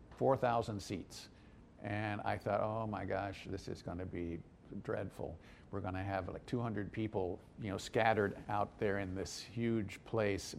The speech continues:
and the two of us up on stage trying to play." Came time to play, and I looked around the curtain at the audience and was stunned. It was full.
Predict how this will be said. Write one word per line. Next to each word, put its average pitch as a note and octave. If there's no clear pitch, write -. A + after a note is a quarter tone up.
and F#2+
the E2
two B2
of G#2
us G#2+
up G2+
on F#2+
stage G#2
trying G2+
to E2+
play." G#2
Came D#3+
time D3+
to C#3
play, A2
and G#2+
I G#2
looked C#3
around B2+
the A#2
curtain A#2+
at A2+
the A#2+
audience A2+
and A2+
was G#2+
stunned. G#2+
It -
was G#2+
full. -